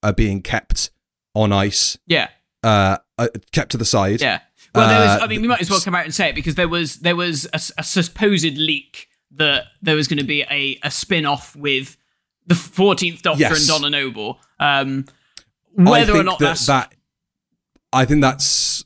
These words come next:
Speaker 1: I don't know if that's the case. I
Speaker 2: No.
Speaker 1: think that the spin-off is going to be
Speaker 2: Unit.
Speaker 1: Unit. And I think it's gonna be fourteen and Donna and Mel and Kate and,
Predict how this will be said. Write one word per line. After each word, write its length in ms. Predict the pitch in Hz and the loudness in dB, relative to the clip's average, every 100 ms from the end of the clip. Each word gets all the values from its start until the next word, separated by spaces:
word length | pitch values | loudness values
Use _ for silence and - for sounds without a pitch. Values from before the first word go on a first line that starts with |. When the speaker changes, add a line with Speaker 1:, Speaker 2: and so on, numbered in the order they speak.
| _ | _
Speaker 1:
I 100 | 131 | 0
don't 140 | 135 131 | 2 4
know 120 | 120 | 2
if 80 | 110 | 2
that's 180 | 113 95 | 0 -4
the 80 | 120 | -2
case. 300 | 98 90 - | -2 -2 -2
I 160 | 135 139 | 2 2
Speaker 2:
No. 80 | 117 | 2
Speaker 1:
think 200 | 135 - | 0 -2
that 120 | 127 | -6
the 60 | 117 | -4
spin-off 420 | - 127 113 - | 0 2 0 0
is 120 | 117 | -2
going 240 | - 110 110 | 0 0 0
to 120 | 107 | 0
be 460 | 110 104 101 98 - | 0 2 2 0 -2
Speaker 2:
Unit. 300 | - 156 123 - | 0 2 0 -6
Speaker 1:
Unit. 720 | 110 107 123 107 92 - - - _ _ _ _ - | -4 2 4 4 2 -2 -4 -6 _ _ _ _ -2
And 160 | 117 | 2
I 60 | 113 | 2
think 220 | 113 123 - | 2 -2 -2
it's 180 | 127 | -2
gonna 200 | - 147 | 0 2
be 160 | 104 117 | 2 0
fourteen 680 | - 123 117 - 110 104 104 | 2 2 2 2 2 2 2
and 200 | 101 104 | 2 2
Donna 420 | 110 98 98 95 - _ _ - | 2 2 4 2 -2 _ _ -4
and 320 | 117 104 104 107 | 0 2 4 4
Mel 500 | 107 98 101 98 - | 4 4 2 2 0
and 360 | 101 98 98 - | 2 2 0 0
Kate 480 | - 101 95 - - | 0 0 -2 -4 -2
and, 480 | 98 95 95 92 | 0 2 0 0